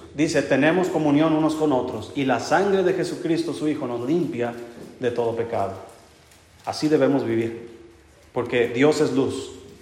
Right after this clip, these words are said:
Así debemos vivir, porque Jesucristo es la luz del mundo.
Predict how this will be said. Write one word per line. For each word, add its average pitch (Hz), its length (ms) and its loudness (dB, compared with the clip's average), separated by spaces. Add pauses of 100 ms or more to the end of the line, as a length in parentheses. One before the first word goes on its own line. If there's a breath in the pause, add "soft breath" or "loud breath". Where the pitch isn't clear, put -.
(920 soft breath)
Así - 240 4
debemos 160 420 4
vivir, 139 400 2
porque 127 280 -2
Jesucristo 123 680 0
es - 520 0 (280)
la 120 140 2
luz 117 180 0
del 117 120 -2
mundo. 107 280 -4